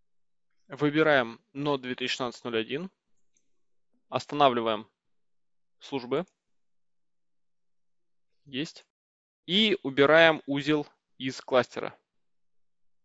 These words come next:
Дефицит. Yes.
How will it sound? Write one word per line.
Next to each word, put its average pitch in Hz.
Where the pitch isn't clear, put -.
Дефицит. -
Yes. -